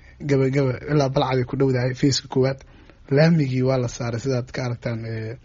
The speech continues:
idaacadaha iyo telefishinada. Ee, runtii horumar xoog leh oo dhankaas ahna waa jiraa. Waddadaasna si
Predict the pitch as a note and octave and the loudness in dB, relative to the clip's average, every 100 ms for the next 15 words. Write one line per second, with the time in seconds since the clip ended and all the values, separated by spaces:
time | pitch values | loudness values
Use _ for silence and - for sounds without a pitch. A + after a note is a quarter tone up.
0 | - - - - - B2 A#2 B2 B2+ A#2+ | -20 -20 -20 -20 -6 -4 -2 -2 -2 -4
1 | A#2 A#2+ - - B2+ C3 C3 - - - | -4 -6 -6 -2 -2 -2 -6 -14 -20 -20
2 | - - - D#3 B2 A#2 A2+ A#2 - - | -20 -20 -12 -6 -4 -4 -6 -8 -6 -6
3 | C3 C3+ B2+ - - _ D#3+ D3+ - C#3+ | -4 -4 -6 -8 -20 _ -12 -10 -4 0
4 | C#3+ D3+ - C#3 B2+ A#2+ - - - - | 2 2 2 0 0 -4 -8 -20 -20 -20
5 | - - C3+ C#3 B2+ B2 - - - - | -20 -12 -6 -4 -4 -6 -8 -12 -16 -16
6 | - - B2+ B2+ B2 C3 C#3 C#3 C3+ D3 | -14 -8 -4 -4 -2 -4 -4 -6 0 0
7 | C3 B2 B2+ - | 0 -2 -6 -4